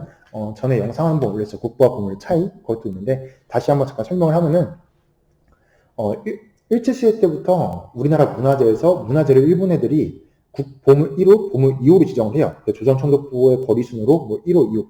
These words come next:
자기들 보기 편하게 신청을 했는데 광복을 하고 나서 거-, 그걸 좀 영향을 받아서 그런지 숭례문도 그냥 국보 일 호로 지정되었습니다.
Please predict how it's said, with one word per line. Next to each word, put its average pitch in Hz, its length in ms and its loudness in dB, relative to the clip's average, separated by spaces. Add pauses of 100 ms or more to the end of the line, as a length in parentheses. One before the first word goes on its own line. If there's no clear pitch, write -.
자기들 123 320 -2
보기 113 180 -6
편하게 170 440 0 (340)
신청을 196 360 -2
했는데 147 440 0 (680)
광복을 170 460 4
하고 220 200 2
나서 202 600 2
거-, 127 300 0
그걸 151 260 4
좀 156 120 -4
영향을 127 320 2
받아서 117 340 -2
그런지 98 580 -4 (160)
숭례문도 202 680 -2
그냥 110 160 -6
국보 131 280 -6
일 190 180 4
호로 175 220 6
지정되었습니다. 113 720 -2